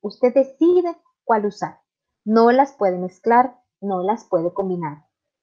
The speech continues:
"Mire, pero ¿y esos numeritos solo van en el texto?". Mm, mm, van en las imágenes también, en los pies de imagen, como cuando vimos las tablas. ¿Se fijaron que, que ahí estaban citas puestas?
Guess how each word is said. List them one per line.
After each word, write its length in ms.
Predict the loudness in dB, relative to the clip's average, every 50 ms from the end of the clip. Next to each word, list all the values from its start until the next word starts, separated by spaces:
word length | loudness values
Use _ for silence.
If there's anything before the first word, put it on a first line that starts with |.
| _ -6
"Mire, 300 | -2 2 2 4 4 2
pero 260 | 0 -2 -2 -2 -2
¿y 80 | -2 -4
esos 200 | -6 -4 -4 -2
numeritos 440 | -2 -2 -2 -4 -4 -6 -8 -6
solo 240 | -4 -2 -2 0 0
van 220 | -2 -2 -2 -2 -2
en 100 | -2 -2
el 140 | -4 -4
texto?". 320 | -8 -14 -18 -16 -16 -16 -14
Mm, 180 | -12 -12 -10 -10
mm, 160 | -10 -12 -14 _ _ _ _ _ -16
van 220 | -12 -12 -8 -6
en 80 | -6 -6
las 160 | -6 -6 -8
imágenes 460 | -6 -6 -6 -4 -4 -6 -8 -8 -12
también, 320 | -12 -8 -6 -4 -4 -6 -8
en 100 | -10 -12
los 160 | -14 -14 -10
pies 180 | -2 0 0 2
de 60 | 2
imagen, 360 | 2 2 0 0 0 0 -4
como 280 | -2 -2 -2 -4 -4 -4
cuando 200 | -2 -2 -2 -2
vimos 240 | -2 -2 -2 -2 -2
las 180 | -2 -4 -2
tablas. 380 | 0 0 2 2 2 -2 -2 -4 _ _ _ _ _ _ _ _ _ _ _ _ _
¿Se 180 | -6 -6 -4
fijaron 380 | -4 -2 0 2 2 2 2 2
que, 220 | 4 4 4 2
que 100 | 0 -8
ahí 60 | -8 -6
estaban 340 | -2 2 2 2 2 0
citas 280 | -2 -2 -2 -2 -2 -2
puestas? 440 | 0 0 0 0 -2 -10 -18 -18